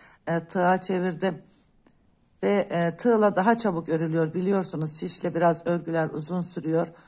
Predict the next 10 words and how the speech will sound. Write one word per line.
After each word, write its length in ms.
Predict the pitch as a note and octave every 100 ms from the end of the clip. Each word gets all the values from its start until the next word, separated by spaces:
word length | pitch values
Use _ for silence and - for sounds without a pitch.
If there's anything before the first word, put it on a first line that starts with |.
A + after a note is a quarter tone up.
| - -
O 140 | A#3+
yüzden 320 | A#3+ F#3+ G3+ G3
tığla 280 | A3 G3
yapmayı 500 | F3 D#3+ - E3+ F3
tercih 400 | F3 E3 D3 C#3+
ettim. 260 | C3 - -
Bakın 280 | D#3+ C3+ G#2 - - -
sonuna 460 | - C4 A3+ F#3 D#3+
da 80 | E3
geldiğimizde 960 | F3+ F3 E3+ F3 F3 F3 - F#3 F3+